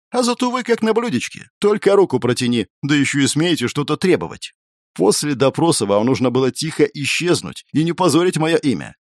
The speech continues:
Вы же продолжали зачем-то околачиваться здесь". С этим я не мог не согласиться. А лучше бы мы и правда пошли себе в гостиницу, чтобы не попадаться на глаза наставнику.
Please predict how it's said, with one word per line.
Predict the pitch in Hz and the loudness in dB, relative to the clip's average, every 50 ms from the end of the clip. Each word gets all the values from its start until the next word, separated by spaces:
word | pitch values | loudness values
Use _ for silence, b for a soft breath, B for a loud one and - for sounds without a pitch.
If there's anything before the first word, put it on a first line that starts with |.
| _ _ _ _ _ | _ _ _ _ _
Вы | - - 104 110 190 240 | -8 -6 -4 0 2 2
же | 190 135 127 | 4 2 2
продолжали | - - - - 180 214 202 139 101 123 113 110 113 | 2 2 2 2 4 4 2 4 4 2 2 2 2
зачем-то | 98 120 - - 127 117 - 123 | 0 -2 0 0 0 0 2 0
околачиваться | 110 - 135 123 117 110 - 123 117 113 - 131 | 0 2 2 2 2 2 0 -2 -4 -2 -2 -2
здесь". | 123 101 87 123 113 - - - _ _ _ _ _ _ _ _ | -2 0 0 0 0 0 -4 -8 _ _ _ _ _ _ _ _
С | - - - - | -6 -6 -4 -2
этим | 98 95 101 117 - - 156 160 160 151 | 0 2 2 2 0 0 -2 -2 -2 -2
я | 107 85 82 87 | -2 0 0 0
не | 113 147 156 | 2 2 2
мог | 139 104 85 - - | 2 0 0 -2 -2
не | 107 104 | -4 -2
согласиться. | - 127 104 98 104 92 - - - - - - - - - _ _ _ _ _ _ _ _ _ - | -2 -2 -2 0 -2 -2 -4 -6 -10 -10 -10 -10 -12 -14 -20 _ _ _ _ _ _ _ _ _ -6
А | - - | -2 0
лучше | 123 170 202 226 - - - 139 120 | 2 2 2 2 0 -2 -4 -2 0
бы | 98 135 143 | 0 2 2
мы | 135 139 143 139 113 | 2 2 0 0 0
и | 78 98 123 131 | 0 0 -2 0
правда | - 147 170 190 202 - - 104 | 2 2 2 4 4 2 0 -2
пошли | - - 107 101 - - - | -2 0 -2 -2 -2 -4 -4
себе | - - 98 98 98 | -4 -4 -2 -2 -2
в | 92 | 0
гостиницу, | 98 107 101 - - 151 165 160 143 - - 110 101 | 0 0 0 0 0 0 0 2 0 0 0 -2 -2
чтобы | - - 117 110 113 110 - - | -2 -2 -2 0 0 -2 0 0
не | 131 143 | -2 0
попадаться | - 151 131 156 156 139 123 107 - - 107 | 0 0 2 2 2 2 2 0 0 -2 -2
на | 104 113 | -2 -2
глаза | 113 135 135 127 117 104 | 0 2 2 2 2 2
наставнику. | 120 139 139 - 98 73 69 73 - - - - | 2 0 0 -2 -4 -6 -6 -10 -14 -16 -18 -20